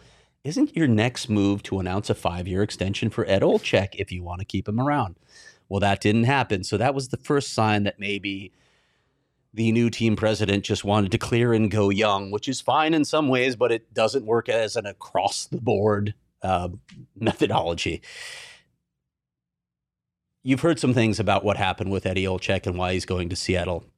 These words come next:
Here's what happened. They lowballed him with an offer that was a massive pay cut over what he was making. They offered him two years with, uh,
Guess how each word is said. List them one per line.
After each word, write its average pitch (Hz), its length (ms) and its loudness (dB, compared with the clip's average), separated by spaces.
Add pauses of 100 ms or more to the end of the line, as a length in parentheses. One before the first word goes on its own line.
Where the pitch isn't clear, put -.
(1400)
Here's 127 240 2
what 98 140 0
happened. 82 340 -6 (520)
They 110 100 2
lowballed 107 540 4
him 160 160 -2 (840)
with 98 120 -2
an 104 100 4
offer 98 280 4
that 101 140 0
was 92 100 -4
a 90 60 -2
massive 87 460 -4
pay 92 200 -2
cut - 320 -2 (380)
over 101 220 -2
what 90 200 -4
he 98 80 -2
was 98 160 -2
making. 113 460 -2 (480)
They - 100 0
offered 110 260 4
him 104 140 0
two - 160 0
years 139 480 2
with, - 340 -4 (300)
uh, 90 300 -4